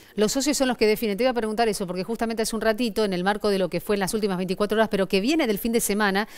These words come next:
cuando le preguntan a Milei a través de un chat improvisado, cuando estaba volviendo a los Estados Unidos, qué pensaba del tema, Milei reflota el tema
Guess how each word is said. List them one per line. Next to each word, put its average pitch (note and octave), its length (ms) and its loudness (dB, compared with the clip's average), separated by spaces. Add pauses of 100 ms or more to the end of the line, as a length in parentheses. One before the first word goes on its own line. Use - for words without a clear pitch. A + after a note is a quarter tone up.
(220)
cuando G#3+ 400 4
le G3 160 2
preguntan F#3+ 560 2
a F3 140 2
Milei A3+ 480 4
a F#3 100 4
través F3+ 260 0
de F#3 80 0
un F#3 120 -2
chat A#3 400 6
improvisado, F3+ 640 0
cuando E3 160 -4
estaba F#3 180 -2
volviendo F#3 260 -2
a F3 40 -2
los F3 160 -4
Estados F#3 400 -2
Unidos, G3 200 -2
qué G3 120 -4
pensaba F#3+ 340 0
del G#3+ 140 0
tema, A3 260 0 (320)
Milei G#3+ 260 6
reflota G#3 540 2
el F3+ 100 -2
tema G3 320 0